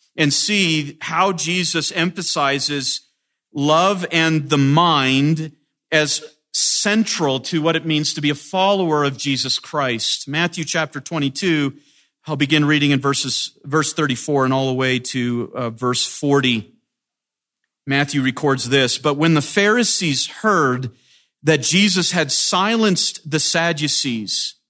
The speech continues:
they gathered themselves together, and one of them, a lawyer, asked him a question, testing him, 'Teacher,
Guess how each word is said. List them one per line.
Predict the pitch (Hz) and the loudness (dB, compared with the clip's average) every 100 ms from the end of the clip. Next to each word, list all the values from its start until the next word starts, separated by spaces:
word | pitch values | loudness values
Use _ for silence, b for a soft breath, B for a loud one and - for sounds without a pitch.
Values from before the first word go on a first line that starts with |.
| _ _ _ _ _ - | _ _ _ _ _ -18
they | 110 165 240 | 0 2 2
gathered | 190 180 170 165 147 | 2 0 0 0 0
themselves | 143 139 156 139 123 - | 0 0 0 0 0 -4
together, | 147 127 170 175 131 | -2 0 2 2 0
and | 131 127 | -2 0
one | 175 | 0
of | 226 165 | 0 -2
them, | 143 | -2
a | 131 | -2
lawyer, | 127 143 175 117 113 139 - _ _ _ _ 165 | 0 2 2 2 2 -2 -8 _ _ _ _ 0
asked | 196 247 - | 2 2 2
him | 254 | 4
a | 226 | 2
question, | - 226 208 - - 117 120 | 0 0 0 0 -2 -4 -4
testing | - 208 - 160 131 | -2 -2 -2 0 2
him, | 110 104 143 - _ _ _ _ _ _ _ _ _ | 2 2 2 -2 _ _ _ _ _ _ _ _ _
'Teacher, | - 262 240 - 113 127 208 | -2 0 0 -2 0 0 -2